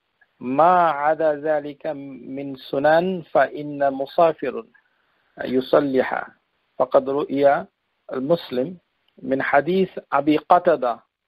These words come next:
أن النبي صلى الله عليه وسلم صلى راتب الفجر، راتبة الفجر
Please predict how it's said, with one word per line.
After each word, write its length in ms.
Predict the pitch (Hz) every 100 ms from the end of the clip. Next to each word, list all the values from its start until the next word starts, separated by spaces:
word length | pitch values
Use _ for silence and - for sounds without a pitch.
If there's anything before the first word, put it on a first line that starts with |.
| _ _
أن 180 | 147 151
النبي 520 | 147 151 147 180 170
صلى 340 | - 160 147
الله 460 | 147 151 165 151 151
عليه 320 | 135 156 151
وسلم 520 | - - 160 151 143 _ _ _ _ _
صلى 800 | - 165 170 185 180 196 196 -
راتب 720 | 147 160 165 185 165 160 156 _ _ _ _ _ _ _ _ _ _ _ _ 143
الفجر، 680 | 151 - 190 151 139 - - _
راتبة 520 | 131 147 143 185 170 160
الفجر 720 | 156 143 185 175 190 214 226